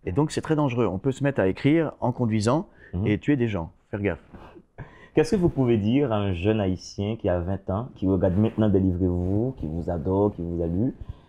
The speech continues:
Speaker 2: et qui souhaitait écrire, lui ? Qu'est-ce
Speaker 1: Mhm.
Speaker 2: que vous lui dites ? À ce premier Haïtien.
Speaker 1: Ouais.
Speaker 2: Que dites-vous à un autre Haïtien qui a vingt-cinq ans, qui, lui, n'a lu aucun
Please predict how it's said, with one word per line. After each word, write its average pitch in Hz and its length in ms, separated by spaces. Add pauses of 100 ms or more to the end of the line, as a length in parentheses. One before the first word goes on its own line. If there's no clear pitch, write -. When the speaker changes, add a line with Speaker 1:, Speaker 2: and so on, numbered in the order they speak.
(300)
Speaker 2:
et 117 100
qui 143 100
souhaitait 143 360
écrire, 107 480
lui ? 87 420 (160)
Qu'est-ce 104 120
Speaker 1:
Mhm. 170 40
Speaker 2:
que 135 40
vous 117 100
lui 95 140
dites ? 76 340 (640)
À - 80
ce 101 80
premier 107 300
Haïtien. 98 380 (140)
Speaker 1:
Ouais. 101 280
Speaker 2:
Que 165 80
dites-vous 131 540
à 101 140
un 107 200
autre 139 220
Haïtien 113 380
qui 104 120
a 90 60
vingt-cinq 90 400
ans, 151 100
qui, 120 120
lui, 135 120
n'a 120 140
lu 127 140
aucun 135 280